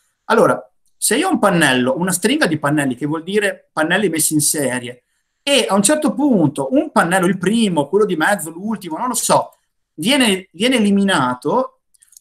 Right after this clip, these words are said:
tutta la stringa non funziona più. Allora, pensiamo al pannello, che cos'è, come funziona. Pensiamo a un modo per fare in modo che il pannello venga eliminato. Cioè, cosa posso fare io per fare in modo che quel pannello non funzioni più?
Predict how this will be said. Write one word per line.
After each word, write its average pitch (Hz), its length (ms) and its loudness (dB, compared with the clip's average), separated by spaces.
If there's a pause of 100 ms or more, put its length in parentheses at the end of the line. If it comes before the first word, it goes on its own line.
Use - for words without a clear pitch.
tutta - 320 0
la 262 80 4
stringa 254 460 2
non 220 180 0
funziona 175 440 -2
più. 131 220 -6 (580)
Allora, 147 460 0 (800)
pensiamo 320 840 0
al 196 220 -2
pannello, 196 480 0
che 196 140 -6
cos'è, 180 360 -2
come 202 200 -4
funziona. 117 760 -6 (500)
Pensiamo 294 560 2
a 196 40 6
un 190 120 4
modo 285 400 2
per 214 160 -2
fare 247 240 0
in 339 80 -8
modo 156 240 0
che 214 80 -4
il 214 60 -8
pannello 285 360 -2
venga 208 240 -2
eliminato. 180 580 -4
Cioè, - 240 -4 (300)
cosa 247 280 2
posso 294 280 2
fare 151 420 0
io 143 160 -2
per 170 200 -4
fare 180 220 -2
in 185 40 -4
modo 202 180 -2
che - 80 -14
quel 180 160 -10
pannello 175 320 -6
non 175 160 -6
funzioni 185 500 -4
più? 123 200 -10